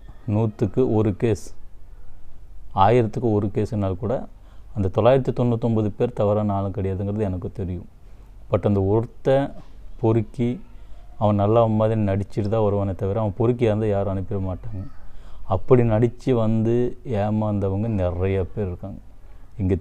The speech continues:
திருடனுங்களும் இந்த பொறுக்கிங்களும் இவங்கெல்லாம் வந்து வரும்போதே திருடன் மாதிரியோ பொறுக்கி மாதிரியோ வர்றதில்ல. அப்படி வந்திருந்தா எல்லாருமே உஷாராயிருப்பாங்க இல்லையா? எல்லாமே நல்லவங்க மாதிரி நடிச்சு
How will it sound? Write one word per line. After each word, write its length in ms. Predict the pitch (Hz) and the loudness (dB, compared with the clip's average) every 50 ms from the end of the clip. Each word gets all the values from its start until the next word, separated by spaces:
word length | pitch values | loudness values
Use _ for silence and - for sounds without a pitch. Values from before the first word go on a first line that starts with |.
| - | 2
திருடனுங்களும் 640 | - 104 113 113 113 113 113 110 107 107 113 120 131 220 - - - - - - - - - - - - - - - - - - - | 2 2 4 4 4 4 2 2 0 0 -2 -2 -4 -8 -10 -14 -18 -18 -20 -18 -16 -14 -12 -12 -12 -12 -14 -16 -16 -16 -14 -8 -4
இந்த 120 | - 104 95 - - | -4 -2 -2 0 2
பொறுக்கிங்களும் 520 | 110 107 104 - 117 107 101 101 101 104 | 2 2 0 0 0 0 2 2 2 2
இவங்கெல்லாம் 340 | 104 98 98 104 107 104 98 | 2 2 0 0 0 0 0
வந்து 200 | 95 95 101 104 120 - - - - - - - - - - - - - - | -2 -2 -2 -4 -6 -8 -10 -16 -20 -20 -18 -16 -14 -12 -12 -12 -12 -6 -2
வரும்போதே 600 | 98 104 120 123 123 117 123 123 117 117 120 127 131 135 135 131 - - | 2 4 6 6 8 8 8 8 6 6 6 6 6 4 2 0 -2 -2
திருடன் 340 | - 110 117 117 117 117 113 | 2 4 4 4 4 4 4
மாதிரியோ 240 | 110 107 110 117 113 - | 4 4 4 2 2 2
பொறுக்கி 240 | - 107 104 107 110 107 | 0 0 0 2 2 2
மாதிரியோ 260 | 107 104 104 113 113 113 101 | 2 2 2 0 0 0 0
வர்றதில்ல. 460 | 98 98 104 104 98 101 95 104 107 - - - | 0 0 0 0 0 0 0 0 -2 -2 -4 -4
அப்படி 180 | 95 101 98 95 | -2 0 0 2
வந்திருந்தா 340 | 95 101 110 110 107 120 120 117 | 2 2 0 0 0 0 -2 0
எல்லாருமே 320 | 101 101 104 104 101 110 110 101 | 0 0 0 0 0 -2 -2 -4
உஷாராயிருப்பாங்க 600 | - - 104 101 98 98 95 - 104 101 101 95 | -4 -4 -4 -2 -2 -4 -4 -4 -2 -2 0 0
இல்லையா? 240 | 95 104 113 117 117 127 - - - - - - - - - - - - - - - - - 101 | -2 -2 -4 -4 -6 -8 -12 -14 -16 -18 -18 -18 -18 -18 -16 -16 -14 -14 -14 -14 -16 -10 -6 -2
எல்லாமே 360 | 90 92 104 107 107 107 113 | 0 2 4 4 4 4 4
நல்லவங்க 460 | 113 104 98 98 101 107 104 107 107 104 104 | 2 2 2 2 2 2 2 2 2 2 2
மாதிரி 160 | 104 107 107 | 2 2 0
நடிச்சு 280 | 101 95 92 95 - | 0 0 -2 -4 -4